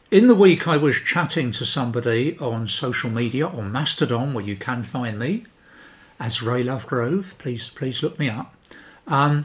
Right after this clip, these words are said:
I was chatting with somebody who, I put a quote up about we should all be digging in the garden and growing vegetables, basically, which an awful lot of my bits are about.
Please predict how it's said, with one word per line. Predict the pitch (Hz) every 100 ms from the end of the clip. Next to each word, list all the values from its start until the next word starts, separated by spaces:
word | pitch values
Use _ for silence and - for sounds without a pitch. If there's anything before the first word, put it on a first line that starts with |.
| -
I | 160
was | 160
chatting | - 233 233 196
with | 147
somebody | - 151 131 131 127 120
who, | 123 135 135 120 - _ _ _ _ _ _
I | 175
put | 185 160
a |
quote | - 147 127 -
up | 131 117
about | 117 120 -
we | 123
should | 120 127
all | 120
be | 117
digging | 117 117 113
in | 117
the | 110
garden | 113 110 101
and | 110
growing | 117 104
vegetables, | 113 113 - 101 98
basically, | - 110 - - 123 143
which | 151 -
an | 117
awful | 113 123 110
lot | 107
of | 98
my | 98 101
bits | 107 156 - -
are | 117 101
about. | 101 113 196